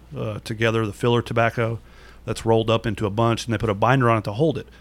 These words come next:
Then they put the pretty wrapper on the outside. And so if you can kind of light that from underneath with a torch or a soft flame and kind of, mm, singe, uh, or, or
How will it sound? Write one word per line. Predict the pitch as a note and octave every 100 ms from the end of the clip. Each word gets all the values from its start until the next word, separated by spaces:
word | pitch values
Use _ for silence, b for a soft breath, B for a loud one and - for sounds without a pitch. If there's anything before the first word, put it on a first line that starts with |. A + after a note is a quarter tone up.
| B B -
Then | A#2+
they |
put | A2+ A#2
the |
pretty | G#2+ - D3
wrapper | C3 B2+ B2+
on | A#2
the | G#2+
outside. | B2 - F#2+ F#2+ - B B B B B B B -
And | A#2+
so | C3
if | D3+
you | F3
can | F3+
kind | D#3+ C3+
of | G2
light | A2+ C3+ - -
that | G2+ G2 - - - - -
from | A#2+ A2+
underneath | A2+ C3+ C#3+ A#2+ B2 -
with | A#2
a |
torch | A#2+ A2+ A#2 A2+
or | B2
a | A#2
soft | A#2+ A2 -
flame | A2 G#2 G2+ G2 - -
and | G#2
kind | - B2+ B2+
of, | A2 - - - - C#3
mm, | A2+ A2+ A#2 - -
singe, | - C3+ C3 C3+ C3 - - - -
uh, | A2 G#2+ G#2 - B B B B
or, | A2+ G#2+ A2
or | A#2 A2